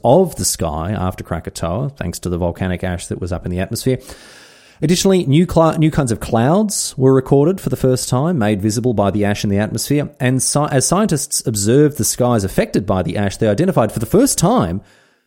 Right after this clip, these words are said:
the global jet stream, which is used today in aviation to speed planes on their way eastward. Anyway, the Krakatoa eruption wasn't as big or as deadly as the Mount Tambora eruption, but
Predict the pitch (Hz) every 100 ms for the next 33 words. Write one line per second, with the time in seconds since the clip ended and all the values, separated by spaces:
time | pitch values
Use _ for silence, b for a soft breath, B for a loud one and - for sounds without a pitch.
0 | b 143 156 120 104 98 104 131 135 _
1 | _ 104 170 190 - - 90 - - _
2 | _ _ 127 143 160 190 185 185 185 240
3 | - - _ - 127 135 151 147 143 175
4 | - 80 - 104 - - 127 131 147 151
5 | 143 - 104 107 107 98 95 101 82 82
6 | 87 104 110 - - - _ _ _ B
7 | B B B B B B B _ - 220
8 | 190 175 - _ _ _ _ _ _ -
9 | 143 - 240 269 202 175 151 123 123 -
10 | 127 120 117 110 110 123 143 160 131 -
11 | 107 120 165 127 120 123 110 98 143 123
12 | 87 90 127 90 87 82 - 92 90 -
13 | 101 92 98 143 110 90 80 82 - 135
14 | 139 117 139 139